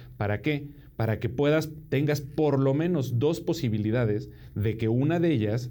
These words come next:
perdón, tengas la posibilidad de que por lo menos una de ellas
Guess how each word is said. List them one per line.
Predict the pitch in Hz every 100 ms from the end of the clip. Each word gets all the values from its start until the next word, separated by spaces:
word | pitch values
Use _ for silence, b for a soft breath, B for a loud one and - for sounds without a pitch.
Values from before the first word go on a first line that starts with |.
| 123
perdón, | 123 135 135 B B -
tengas | 151 170
la | 160
posibilidad | 123 127 123 147
de | 139
que | 123
por | 123 117
lo | 127
menos | 175 151
una | 135 120
de | 107 104
ellas | 113 131